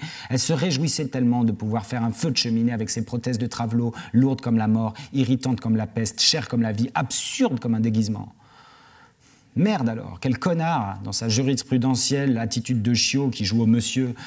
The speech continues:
faisant sciemment le choix de la glace raisonnable sans émotion parce qu'il aura vaguement pleuré à vingt-six ans une gonzesse partie en Australie, se jurant alors de ne plus rien ressentir que l'objectivité pour toute chose. Mais pauvre con, si tu savais.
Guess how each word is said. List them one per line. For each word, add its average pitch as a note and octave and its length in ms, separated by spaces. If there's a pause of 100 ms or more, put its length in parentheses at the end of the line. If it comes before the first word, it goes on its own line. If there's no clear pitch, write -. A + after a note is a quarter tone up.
(140)
faisant A2+ 220
sciemment B2 320
le A#2 100
choix B2+ 320
de A#2 100
la A#2 120
glace A#2 300
raisonnable A2+ 560
sans C3 200
émotion A#2 440
parce - 120
qu'il A2+ 140
aura G#2+ 140
vaguement A#2+ 320
pleuré A#2 400
à F#2+ 80
vingt-six A#2+ 480
ans A#2 80
une G#2+ 80
gonzesse A2+ 260
partie A#2+ 280
en A2+ 100
Australie, A2+ 440 (200)
se - 120
jurant A2+ 300
alors A#2+ 280
de A2 60
ne A2 100
plus A#2 180
rien A#2 100
ressentir A#2 420
que - 100
l'objectivité A#2+ 680
pour - 140
toute B2 160
chose. A#2+ 300
Mais - 100
pauvre - 360
con, D#3+ 200
si A#2+ 160
tu C3+ 100
savais. A2 400